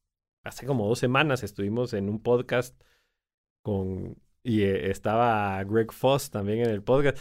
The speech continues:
Pero bueno, estábamos en un podcast y es algo que les quiero repetir y quiero que compartir con todos. Creo que a vos ya te lo mencioné, pero cuando se, y es lo que me gusta de estar en pláticas y en podcast y de meterme a Twitter, que cuando uno está trabajando en Bitcoin, uno siente esa cara-,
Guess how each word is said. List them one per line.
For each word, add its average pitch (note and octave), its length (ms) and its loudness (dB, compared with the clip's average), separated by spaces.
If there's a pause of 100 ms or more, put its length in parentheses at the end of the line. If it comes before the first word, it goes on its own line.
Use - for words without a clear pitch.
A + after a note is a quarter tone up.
(140)
Pero B2 160 6
bueno, D3+ 180 10 (140)
estábamos D3 360 6
en A#2+ 120 4
un C3+ 80 0
podcast D3+ 500 2
y G#2 160 -2
es G#2+ 140 -2
algo B2+ 200 0
que A#2 100 0
les G2 220 -2
quiero B2 320 -2
repetir B2 520 -6
y A2+ 180 -6
quiero A#2+ 220 -2
que B2+ 120 -6
compartir A#2 460 -6
con B2 160 -2
todos. C#3 260 0
Creo D#3 140 2
que C#3+ 80 -2
a G#2+ 40 2
vos A#2+ 140 4
ya C#3+ 100 2
te C#3+ 100 0
lo C3 80 2
mencioné, G#2+ 360 0
pero A#2 220 2
cuando G#2 480 -2
se, G#2+ 460 0 (180)
y A#2 180 2
es D#3 80 8
lo G#3 120 6
que D#3 100 6
me A2 120 4
gusta D3+ 280 2
de C3+ 60 6
estar A#2+ 280 2
en B2+ 180 0
pláticas C3 640 0
y G2+ 40 -4
en F#2 100 -6
podcast C#3 560 -2
y G#2+ 40 -4
de F#2+ 60 -4
meterme G#2+ 360 -2
a A#2+ 80 -2
Twitter, C#3+ 340 -2 (360)
que A2+ 120 -4
cuando G#2 260 -2
uno D3+ 140 0
está E3+ 280 -4
trabajando C3 560 -2
en B2 160 -2
Bitcoin, C3 480 -6 (720)
uno C3+ 220 -2
siente D#3 480 0
esa D3+ 180 0
cara-, B2 280 -4